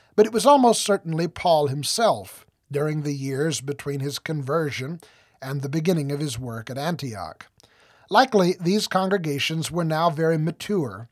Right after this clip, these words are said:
and had already received the bolster of spiritual gifts and the appointment of church officers needed to carry them forward to maturity.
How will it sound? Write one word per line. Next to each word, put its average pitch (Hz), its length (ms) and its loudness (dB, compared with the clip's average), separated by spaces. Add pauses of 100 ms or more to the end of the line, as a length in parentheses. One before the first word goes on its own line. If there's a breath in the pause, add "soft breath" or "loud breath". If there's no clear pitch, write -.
(400 soft breath)
and 160 100 0
had 175 80 2
already 175 420 6
received 151 680 0
the 139 80 -6
bolster 160 520 0
of 147 120 -4
spiritual 165 560 0
gifts 143 520 -4
and 131 140 -6
the 143 80 -2
appointment 156 540 -2
of - 120 -6
church - 380 -2
officers 131 720 -6 (340 soft breath)
needed 156 400 2
to 165 100 -6
carry 160 360 0
them 147 220 -4
forward 131 580 0
to 139 100 -6
maturity. 117 720 -10